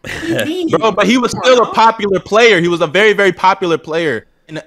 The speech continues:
Speaker 3: from when he left L A. No, no, no. Don't
Speaker 1: Lakers,
Speaker 3: smack anything.
Speaker 1: Lak-, Lakers boost. Okay, continue, Darius.
Speaker 2: All right, so next topic
Speaker 3: Go ahead,
Speaker 2: is,
Speaker 3: Darius.
Speaker 2: uh, the Sixers. And, uh, right now, they, I think they just finished their
Speaker 3: Huh.
Speaker 2: game, actually. Did they win? I don't know.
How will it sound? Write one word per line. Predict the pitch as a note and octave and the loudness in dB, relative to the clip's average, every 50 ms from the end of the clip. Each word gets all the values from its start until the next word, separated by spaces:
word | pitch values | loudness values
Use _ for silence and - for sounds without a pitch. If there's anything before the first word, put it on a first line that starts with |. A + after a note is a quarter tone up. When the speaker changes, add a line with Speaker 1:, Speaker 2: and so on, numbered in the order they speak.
| A#2+ - | -14 -10
Speaker 3:
from | D#3+ D#3+ | -6 -6
when | D#3+ | -4
he | D#3 D3+ | -4 -2
left | D3 D#3+ E3 D#3+ - | 0 0 0 0 -2
L | D#3 D3+ D#3 | -4 -2 -2
A. | D#3 | -2
No, | G3+ C#4 C#4 | 0 0 0
no, | B3+ B3 | 0 0
no. | A#3+ A#3 - | 0 0 0
Don't | D3 - G#3+ | 2 2 0
Speaker 1:
Lakers, | A3+ - - | 0 -2 -2
Speaker 3:
smack | B3+ A#3 A#3 A3+ - A3+ | -2 -2 0 0 -2 -4
anything. | A3 G#3+ G#3 - F3 F3 | -6 -6 -8 -8 -4 -2
Speaker 1:
Lak-, | A3 B3 C4 B3+ - _ _ - | -2 -2 -2 -6 -10 _ _ -10
Lakers | G3 G#3+ A#3+ B3+ C#4 - C4+ C4+ B3+ F#3+ | -4 -2 -2 -2 -2 -2 -2 -2 -2 -2
boost. | F3+ B3 C4 C4 B3 A#3+ - - - - | -2 -2 0 2 0 0 -2 -4 -8 -6
Okay, | F#3+ F#3 - E3 | -6 -4 -4 -6
continue, | D#3 E3 F3 D#3+ E3+ D#3+ D3 C#3+ | -6 -8 -10 -14 -12 -14 -14 -12
Darius. | C3+ - G2+ G2+ G2 G2 G2 G2 | -10 -8 -6 -4 -4 -4 -6 -8
Speaker 2:
All | F2+ | -10
right, | C2+ C2 | -12 -16
so | - - G2+ | -16 -14 -12
next | G2 G#2 G2+ - - | -10 -10 -12 -12 -10
topic | - G#2 G2+ - G#2 A2+ G#2+ | -10 -10 -10 -10 -12 -14 -12
Speaker 3:
Go | G2+ G2 | -12 -12
ahead, | - A2 | -12 -12
Speaker 2:
is, | G2+ G2 | -12 -14
Speaker 3:
Darius. | G#2 G2 G2+ G2 - _ - | -14 -14 -14 -16 -18 _ -14
Speaker 2:
uh, | F#2+ F2+ F2 | -12 -12 -12
the | E2 - | -12 -14
Sixers. | - - F#2+ F2+ - - G2+ F#2+ F#2+ F#2+ F#2 - - - _ _ _ _ _ _ - - - - - _ _ _ _ _ _ _ | -14 -14 -14 -14 -14 -14 -14 -12 -12 -14 -16 -20 -20 -20 _ _ _ _ _ _ -20 -20 -20 -20 -20 _ _ _ _ _ _ _
And, | E2+ F2 F2+ F2 E2+ E2 D#2+ | -18 -16 -14 -14 -14 -14 -14
uh, | E2 E2 E2 E2 E2 E2 D#2+ D#2 - _ _ _ _ _ | -12 -12 -12 -12 -12 -14 -14 -16 -18 _ _ _ _ _
right | - F#2+ G#2 | -16 -12 -10
now, | A#2 A#2 A2 G2 | -8 -8 -8 -8
they, | F2 G2 G2 F#2+ - - | -10 -10 -12 -12 -14 -16
I | - | -20
think | - - G#2 G2+ F#2 _ _ _ _ _ _ _ | -20 -20 -20 -20 -20 _ _ _ _ _ _ _
they | D#2+ E2 E2 D#2+ D#2 _ _ _ _ _ _ _ | -20 -20 -20 -20 _ _ _ _ _ _ _ _
just | _ _ E2 D#2+ E2 - - | _ _ -18 -18 -18 -18 -20
finished | _ F2 E2+ E2+ E2 - | _ -20 -20 -20 -20 -20
their | - D#2+ D2+ | -20 -20 -18
Speaker 3:
Huh. | D2 D#2+ | -18 -18
Speaker 2:
game, | E2 E2 D#2+ | -20 -20 -20
actually. | D#2 D2+ - _ - D2+ D2+ D#2 D#2 | -20 -20 -20 _ -20 -20 -20 -20 -20
Did | D2+ _ D2+ | -20 _ -20
they | D#2 D#2+ | -20 -20
win? | D2+ D2+ D#2+ E2+ F2+ F#2+ F#2+ _ _ _ | -20 -18 -20 -20 -20 -20 -20 _ _ _
I | - | -20
don't | B1 C2+ C#2+ | -20 -20 -20
know. | D2 D2 D2+ D2+ | -20 -20 -20 -20